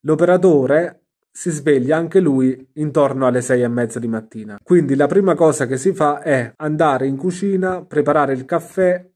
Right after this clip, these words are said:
il latte, le fette biscottate e fare colazione. Dopodiché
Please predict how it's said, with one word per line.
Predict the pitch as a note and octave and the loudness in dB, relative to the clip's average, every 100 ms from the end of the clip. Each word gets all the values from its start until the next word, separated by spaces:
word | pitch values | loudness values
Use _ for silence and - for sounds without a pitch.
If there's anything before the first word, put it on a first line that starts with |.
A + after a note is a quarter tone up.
| _ | _
il | C3+ C#3+ | -6 0
latte, | D#3+ D#3+ D#3 _ D#3 D3+ | 0 0 -4 _ -2 -2
le | D3 B2 | -4 -6
fette | C3 B2+ | -6 -6
biscottate | B2 C3 - E3+ D3 B2+ | -10 -8 -8 -2 0 0
e | C#3 | 0
fare | D3 D3+ C3 | 0 -2 0
colazione. | C#3 B2 - B2+ A2 G#2 G2 - | 0 -2 -4 -8 -8 -10 -16 -20
Dopodiché | - C#3 C#3+ F3 D#3 C#3 C#3 | -6 -2 0 0 2 2 0